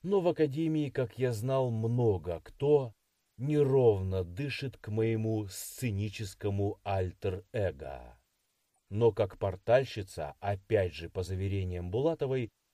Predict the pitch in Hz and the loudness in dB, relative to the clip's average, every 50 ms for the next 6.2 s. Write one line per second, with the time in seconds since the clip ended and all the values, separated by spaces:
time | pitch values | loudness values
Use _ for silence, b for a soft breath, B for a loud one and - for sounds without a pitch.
0 | _ _ - 139 156 180 190 180 165 131 107 107 104 101 107 117 127 123 117 113 | _ _ -2 0 0 0 0 0 -2 0 0 0 0 2 2 4 4 2 2 0
1 | - _ - 92 78 73 85 95 98 98 87 - _ - 73 65 64 62 62 60 | -4 _ -14 -14 -12 -8 -6 -2 -2 -2 -2 -4 _ -16 -16 -14 -14 -16 -16 -18
2 | 58 58 _ _ _ _ _ _ _ _ _ _ _ _ _ _ _ _ - 160 | -20 -20 _ _ _ _ _ _ _ _ _ _ _ _ _ _ _ _ -6 0
3 | 190 202 185 160 131 117 - - - - 123 104 - 107 98 85 101 98 95 95 | 0 2 2 2 0 -4 -4 -6 -4 -4 -4 -4 -2 -6 -4 -2 0 0 0 0
4 | 87 87 80 76 78 82 95 110 147 151 131 - - - - - - 190 165 139 | -2 -2 -4 -4 -4 -6 -2 0 2 2 2 0 -4 -10 -10 -8 -6 -4 -4 -2
5 | 127 117 107 104 101 95 - 92 90 87 101 117 113 104 104 98 87 87 82 76 | -2 -2 -2 -2 -4 -2 -2 -4 -2 0 0 0 0 0 -2 -2 -4 -4 -6 -6
6 | 69 65 62 60 | -8 -8 -12 -14